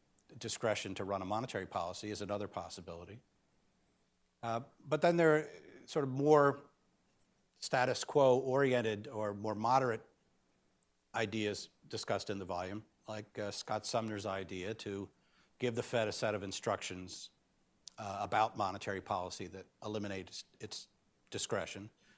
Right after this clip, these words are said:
And that, of course, is an idea that goes back to Milton Friedman and before, um,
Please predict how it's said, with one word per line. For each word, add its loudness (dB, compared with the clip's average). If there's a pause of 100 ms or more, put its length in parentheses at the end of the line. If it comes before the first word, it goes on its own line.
(300)
And -6
that, 2
of 0
course, 2
is -2
an 0
idea 0
that -6
goes -4
back -6
to 2
Milton -6
Friedman -6
and -10
before, -2 (960)
um, -6